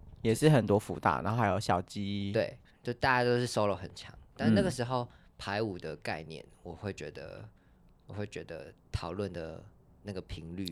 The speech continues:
Speaker 1: 我甚至不知道你在那个团体里，他们现在约吃饭，
Speaker 2: 哦，真的吗？
Speaker 1: 你有去吗？
Speaker 2: 我有去啊，
Speaker 1: <laughs>
Speaker 2: 我有去啊，我有去啊。
Speaker 1: 抱歉，原来是我太不关心。
Speaker 2: 我是，你不知道我是，<laughs>
Speaker 1: 我以为我
Speaker 2: 而且这个团甚至是我成立的欸。
Speaker 1: 啊？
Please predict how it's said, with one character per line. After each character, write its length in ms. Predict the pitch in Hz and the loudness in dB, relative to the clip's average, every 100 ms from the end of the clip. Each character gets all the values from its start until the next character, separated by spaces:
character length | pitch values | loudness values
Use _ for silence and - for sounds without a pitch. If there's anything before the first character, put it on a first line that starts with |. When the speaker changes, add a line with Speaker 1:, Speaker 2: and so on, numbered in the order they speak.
| 117 | 4
Speaker 1:
我 60 | |
甚 200 | 127 180 | 6 4
至 80 | 175 | 4
不 100 | 165 | 6
知 80 | 160 | 6
道 60 | |
你 80 | 147 | 4
在 100 | 110 | 4
那 80 | 120 | 0
个 80 | 117 | 0
团 180 | 113 95 | -2 -4
体 100 | - | -6
里， 180 | - - | -8 -6
他 100 | - | 0
们 100 | 180 | 2
现 120 | 160 | 4
在 80 | 170 | 6
约 100 | 156 | 6
吃 180 | 156 139 | 6 6
饭， 20 | |
Speaker 2:
哦， 20 | |
真 100 | 147 | 6
的 0 | |
吗？ 60 | 113 | 6
Speaker 1:
你 40 | |
有 120 | 98 82 | 4 2
去 220 | - 98 | -4 -4
吗？ 180 | 80 107 | -2 4
Speaker 2:
我 80 | 185 | 4
有 100 | 170 | 4
去 160 | - | 2
啊， 220 | 190 180 - | 2 2 6
Speaker 1:
<laughs> 460 | 190 - - - - | 8 12 12 10 8
Speaker 2:
我 60 | |
有 100 | 269 | 6
去 140 | 269 294 | 6 2
啊， 100 | 294 | 2
我 80 | 254 | 2
有 80 | 240 | 0
去 120 | 285 | 0
啊。 100 | 294 | 4
Speaker 1:
抱 140 | 190 | 4
歉， 320 | 190 208 175 131 | 4 6 6 8
原 200 | 127 131 | 6 4
来 60 | |
是 160 | 156 170 | 2 4
我 180 | 127 107 | 4 4
太 160 | 143 | 2
不 100 | 127 | 2
关 220 | 226 113 | 2 0
心。 180 | 127 104 | -2 -2
Speaker 2:
我 20 | |
是， 20 | 143 | 0
你 80 | |
不 100 | 139 | 2
知 140 | 196 190 | 0 6
道 160 | 190 | 8
我 100 | 165 | 10
是， 140 | 135 165 - 311 330 - 247 | 8 6 6 6 8 10 10
<laughs> 560 | 214 208 - 147 - - | 10 6 4 0 -4 -4
Speaker 1:
我 120 | - 220 | 4 6
以 80 | |
为 320 | 202 160 139 - | 8 8 6 2
我 60 | |
Speaker 2:
而 40 | 180 | 4
且 120 | 190 | 4
这 140 | 185 | 8
个 80 | 208 | 8
团 200 | - 127 | 8 6
甚 160 | 123 165 | 6 4
至 120 | 156 | 4
是 100 | 156 | 6
我 160 | 117 95 | 4 4
成 240 | - 95 | 0 -2
立 160 | 107 87 | 0 -2
的 60 | |
欸。 380 | - - - 277 | -6 -8 -2 4
Speaker 1:
啊？ 680 | 185 262 214 214 - - | 8 8 8 8 6 2